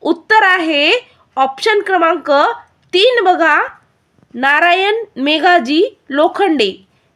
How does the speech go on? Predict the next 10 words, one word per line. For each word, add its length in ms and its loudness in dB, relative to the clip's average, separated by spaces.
नारायण 540 0
मेघाजी 600 -2
लोखंडे 640 -2
यांच्या 460 0
प्रयत्नांमुळे 1080 -2
एक 300 -2
जानेवारी 580 2
अठराशे 600 -2
ब्याऐंशी 420 -4
पासून 580 -4